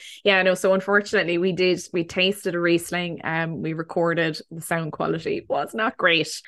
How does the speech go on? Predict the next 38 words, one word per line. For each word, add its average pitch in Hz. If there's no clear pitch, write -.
So 185
it 202
is, 190
as 190
you 190
dubbed 180
it 170
earlier, 175
it's -
one 175
of 170
the 170
lost 160
episodes, 160
unfortunately. 165
We 180
are 165
redoing 185
the 180
Riesling 175
episode, 165
which 160
is 151
this 160
one. 147
The -
original 233
bottle 214
that 165
we 185
tried 165
was 156
called 160
Weinhaus 185
Ress 165
Rheingau 175
Riesling 180
Trocken. 147